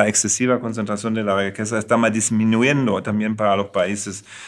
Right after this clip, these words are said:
occidentales o de Europa, eh, la funcionalidad del mercado, de la,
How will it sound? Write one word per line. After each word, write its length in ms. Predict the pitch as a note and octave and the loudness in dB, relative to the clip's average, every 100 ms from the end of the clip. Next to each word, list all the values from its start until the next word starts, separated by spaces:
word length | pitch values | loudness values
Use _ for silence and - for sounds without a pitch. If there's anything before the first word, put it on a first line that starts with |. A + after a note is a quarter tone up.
| - | -8
occidentales 920 | G2+ - G2 F#2 F#2 G2+ G#2 G#2+ - | -6 -4 -4 -2 2 4 4 2 -2
o 160 | F2+ G2 | -2 0
de 100 | G2 | 0
Europa, 640 | G2 F#2+ F#2+ G2 G#2 G2+ G2 | -2 -2 -4 2 4 4 2
eh, 480 | F#2+ F#2 F#2 F#2+ F#2+ | 0 0 -2 -4 -2
la 200 | G2 F2+ | -2 -2
funcionalidad 640 | G#2+ F#2+ G2+ F#2+ F#2 F#2+ | -6 -6 -4 -2 -2 -2
del 120 | G#2+ | -2
mercado, 500 | G2+ G2 G2+ G2 G2+ | -2 -2 0 0 0
de 140 | F#2 F#2 | -2 -2
la, 320 | F#2 F2+ | -2 -4